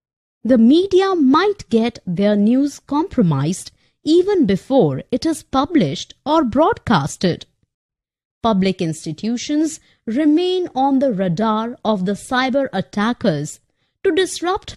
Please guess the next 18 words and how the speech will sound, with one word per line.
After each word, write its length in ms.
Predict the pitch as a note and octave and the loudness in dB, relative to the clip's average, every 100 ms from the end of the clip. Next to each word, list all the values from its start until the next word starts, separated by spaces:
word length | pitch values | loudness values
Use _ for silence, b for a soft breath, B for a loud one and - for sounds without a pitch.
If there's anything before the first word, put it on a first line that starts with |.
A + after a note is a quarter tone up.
| _ | _
public 360 | B3+ B3 C#4 D4 | -2 -2 -2 -4
supplies 840 | - G#3+ - F#3 A3+ C#4 D3 D#3 - | -6 -6 -4 -2 0 0 -4 -6 -8
and 220 | A3+ B3+ | -6 -4
services. 920 | - - C#4+ F#4+ B3+ G#3 G#2 - - _ _ _ _ _ _ _ _ - | -6 -6 -4 -4 -6 -6 -6 -8 -14 _ _ _ _ _ _ _ _ -2
The 140 | D#4 | 2
most 520 | C#4+ F4+ G#4 G#4 - | 2 2 0 -2 -8
important 800 | - A#3 A3 C4+ C#4+ D4 C#4+ - | -4 -2 0 0 0 -2 -2 -2
targets 680 | A3+ G#3 G3+ A3 A#3+ - - _ - | 0 2 2 0 -2 -8 -20 _ 0
are 200 | G3+ F#3 | 2 4
the 140 | F3+ | 0
core 540 | - - C#4 B3+ C#3 - _ _ _ | -4 -2 2 2 0 -8 _ _ _
or 360 | F#3+ E3+ F#3 D#4 b b | 0 2 2 -2 b b
critical 540 | - F4+ G#4 - G#4+ - | -6 -4 -2 0 0 0
information 880 | A#3+ C4 - A#3 G#3 A#3 - C4 B3 | -2 -2 0 0 2 -2 -2 -4 -2
institutions, 1120 | A3 C4 - G#3 - B3+ C4 G3 C#3+ D3+ - _ _ | -4 -4 -4 -6 -2 -2 -2 -4 -4 -6 -14 _ _
or 220 | - F#3 F3+ | -2 0 0
shortly 540 | - C#4 F4+ F4+ F4 | -2 -4 -2 0 0
called 460 | - D4+ D3 A2 | 2 0 0 -4